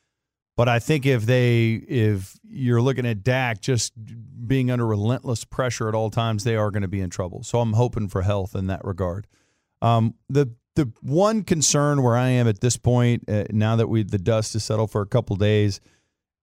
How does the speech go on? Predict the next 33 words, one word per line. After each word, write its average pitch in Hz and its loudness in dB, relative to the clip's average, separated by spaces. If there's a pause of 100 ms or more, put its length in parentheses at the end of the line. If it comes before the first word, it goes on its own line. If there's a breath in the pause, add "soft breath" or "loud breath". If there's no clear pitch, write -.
(120)
is 110 2 (680)
I 143 0
just 147 0
worry 120 2
about 101 0 (100)
their 101 0
linebackers. 87 -4
And 104 -2
here's 139 0
why 117 0
I, 95 -4
I 95 0
worry. 92 -4 (320)
Because 123 2
I 123 4
thought 143 0
they, 127 4
it 123 0
was 110 2
one 113 2
of 104 -2
the 104 0
biggest 104 -2
strengths, 101 -2
if 95 -2
not 104 -2
the 107 2
biggest 95 -2
strength 98 -2
of 92 -2
the 98 0
entire 87 -4
team. 90 -4